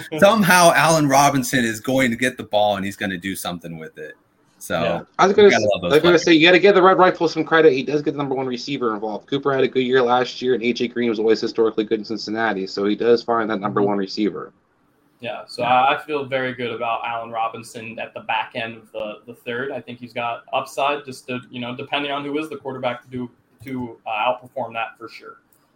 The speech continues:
Speaker 1: Uh, then we see Miles Sanders, Julio Jones. So we see both Tennessee Titans wide receivers go in the third round. Interesting there. And then I actually really like this pick.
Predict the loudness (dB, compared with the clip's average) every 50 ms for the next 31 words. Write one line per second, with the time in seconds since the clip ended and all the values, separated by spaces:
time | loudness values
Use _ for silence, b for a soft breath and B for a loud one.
0 | _ _ -2 0 0 2 0 0 -4 -6 -10 -10 -8 -4 -2 0 2 2 0 0
1 | -4 -4 -6 -4 -4 -4 -4 -4 -6 -6 -8 -8 -6 -4 -4 -4 -6 -6 -6 -6
2 | -4 -4 -4 -6 -8 -10 -10 -10 -10 -10 -10 -10 -12 -12 -8 -4 -2 -2 -2 -2
3 | -4 -8 -10 -10 -10 -10 -10 -12 -10 -12 -12 -8 -4 -4 -4 -4 -4 -8 -6 -2
4 | -2 -2 -2 -4 -10 -10 -10 -12 -10 -10 -10 -12 -10 -8 -6 -6 -6 -6 -8 -12
5 | -16 -12 -10 -10 -10 -8 -6 -6 -6 -6 -6 -10 _ _ _ _ _ _ _ -20
6 | -20 -20 -20 -20 -20 -20 -20 -14 -10 -8 -8 -6 -8 -10 -14 _ _ _ _ _
7 | _ _ _ _ _ _ -12 -6 -4 -2 0 2 4 4 2 2 -2 -6 -4 -4
8 | -2 -2 -2 -2 -4 -6 -10 -16 -14 _ -10 -10 -10 -10